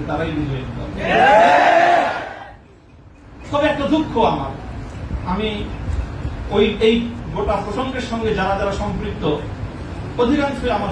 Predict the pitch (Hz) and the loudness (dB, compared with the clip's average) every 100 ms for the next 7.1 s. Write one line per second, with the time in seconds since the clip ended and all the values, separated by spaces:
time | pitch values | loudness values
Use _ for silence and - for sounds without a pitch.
0 | 180 175 170 160 170 107 - - - - | -4 -4 -2 -2 -4 -6 -8 -10 -12 -10
1 | - - - 175 175 165 160 160 151 156 | -10 -8 -4 -2 -2 0 0 0 -2 -4
2 | 156 151 151 - - - - 139 127 - | -4 -4 -6 -8 -8 -6 -2 -2 -2 -6
3 | - - 269 233 - 156 156 165 175 180 | -8 -4 -2 -2 -2 -2 -2 -2 -4 -4
4 | 180 175 220 185 - 151 127 - - - | -4 -2 -2 -2 -4 -4 -4 -8 -8 -10
5 | - - - - 139 165 170 170 - - | -10 -10 -10 -6 -2 0 2 0 -2 -4
6 | - 202 185 175 170 233 233 156 - - | -2 -2 -2 -4 0 2 2 -2 -4 -4
7 | 220 | -4